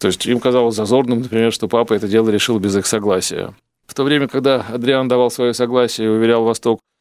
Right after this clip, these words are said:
в том, что на Западе все благополучно обстоит, на самом деле ему приходилось сталкиваться с большими трудностями.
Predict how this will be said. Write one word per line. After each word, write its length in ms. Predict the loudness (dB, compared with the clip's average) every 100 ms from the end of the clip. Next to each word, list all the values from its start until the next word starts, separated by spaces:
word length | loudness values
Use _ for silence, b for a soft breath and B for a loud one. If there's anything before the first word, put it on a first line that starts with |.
| _ _
в 100 | -4
том, 160 | -2 0
что 140 | 0
на 100 | 2
Западе 320 | 2 0 -4
все 180 | -4 -2
благополучно 600 | -2 0 0 0 -2 -4
обстоит, 540 | -2 -2 -2 -4 -8 -16 _ _
на 140 | -8 -2
самом 240 | -2 0
деле 220 | 0 2
ему 160 | 2 0
приходилось 460 | 0 -2 0 0
сталкиваться 580 | 0 0 0 -2 -2 -4 -6
с 40 |
большими 380 | -2 0 2 0
трудностями. 720 | 0 -2 -2 -6 -6 -6 -6